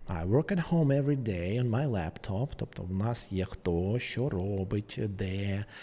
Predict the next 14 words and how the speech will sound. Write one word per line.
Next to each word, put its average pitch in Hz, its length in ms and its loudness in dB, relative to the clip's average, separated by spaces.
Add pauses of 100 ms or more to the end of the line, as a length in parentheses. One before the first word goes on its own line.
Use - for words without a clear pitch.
(200)
коли, 104 600 4
чи - 220 0
щось 95 400 4
там 90 200 0
таке, 101 420 -2
як - 260 2
часто. - 520 0 (720)
А 90 140 -2
потім 143 520 2
для 185 180 -2
чого, 131 760 2 (540)
навіщо, 123 800 2
тому 123 480 2
що, 135 480 2